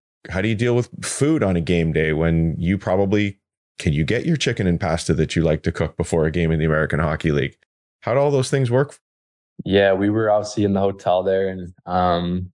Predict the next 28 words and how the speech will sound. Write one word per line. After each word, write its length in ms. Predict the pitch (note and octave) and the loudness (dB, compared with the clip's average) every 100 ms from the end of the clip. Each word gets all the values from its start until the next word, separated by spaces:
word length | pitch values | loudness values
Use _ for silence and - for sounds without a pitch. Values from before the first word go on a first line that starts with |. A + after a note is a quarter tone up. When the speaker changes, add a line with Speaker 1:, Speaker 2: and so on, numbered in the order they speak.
| - | -2
Speaker 2:
you 80 | |
know, 120 | F#2+ F#2+ | 0 2
in 80 | |
the 100 | F#2+ | 2
N 100 | F#2 F#2 | 0 -2
H 200 | F#2 - | -4 -2
L, 300 | F#2 F#2+ F#2+ | 0 0 -2
we 100 | F#2+ | -2
were, 380 | F#2+ F#2+ F2+ - _ _ _ | -2 -2 -4 -10 _ _ _
we 80 | A2 | -2
were 80 | G#2 | 0
blessed 340 | G2+ G#2 G#2 | 2 2 0
enough 320 | G#2+ G2+ G#2 - | -2 -2 -2 -4
to, 340 | G2 F#2 F2+ F2+ | 0 2 2 -2
you 60 | |
know, 100 | F2+ | -4
have 300 | F#2 F#2 F2 | -2 -2 -2
meals 340 | F#2+ F#2 F#2 F#2+ | -4 0 0 0
at 140 | F2+ | -2
the 100 | F#2 | 0
rink 260 | F2+ F2+ F2+ | 0 0 -2
a 60 | |
lot 220 | F2 E2+ | 0 2
of 120 | F2+ E2+ | 0 -6
the 80 | |
time. 280 | - E2+ E2+ | -6 -4 -2
So 200 | F2 F#2+ | -2 0
we'd, 280 | F#2 F#2 F#2 | 2 0 -2